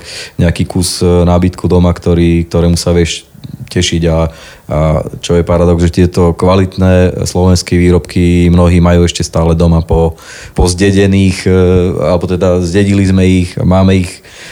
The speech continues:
oprášené, obnovené, zrenovované. Je ťažko zrenovovať niečo, čo, čo nemá v sebe nejaký hodnotný materiál, lebo, lebo je to odpad proste, hej, že, e,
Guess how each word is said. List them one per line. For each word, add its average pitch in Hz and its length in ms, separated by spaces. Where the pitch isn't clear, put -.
oprášené, 92 840
obnovené, 95 720
zrenovované. 92 840
Je 98 160
ťažko 107 300
zrenovovať 95 460
niečo, 95 260
čo, 98 180
čo - 180
nemá 95 240
v 90 100
sebe 92 260
nejaký 95 440
hodnotný 95 380
materiál, 87 560
lebo, 82 220
lebo 82 420
je 87 180
to 87 140
odpad 87 360
proste, - 320
hej, 82 300
že, 82 160
e, 80 100